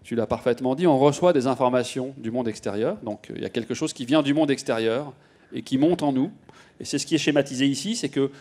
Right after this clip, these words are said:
vous savez peut-être que, euh, les premières régions cérébrales qui traitent l'information visuelle, elles sont pas juste derrière nos yeux, ça aurait pu être plus simple, mais elles sont à tout,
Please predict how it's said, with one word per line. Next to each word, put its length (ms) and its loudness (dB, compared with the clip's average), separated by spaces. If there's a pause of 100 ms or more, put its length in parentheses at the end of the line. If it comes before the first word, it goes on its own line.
(340)
vous 140 -2
savez 260 4
peut-être 440 2
que, 260 0 (300)
euh, 180 2
les 160 -2
premières 400 0
régions 300 2
cérébrales 500 0
qui 120 -12
traitent 340 -2
l'information 500 -6
visuelle, 480 0 (300)
elles 100 0
sont 160 -2
pas 180 6
juste 380 2
derrière 320 8
nos 140 2
yeux, 260 6
ça 140 0
aurait 140 4
pu 120 0
être 260 2
plus 180 -4
simple, 360 0 (380)
mais 100 2
elles 160 4
sont 220 4
à 80 10
tout, 120 -6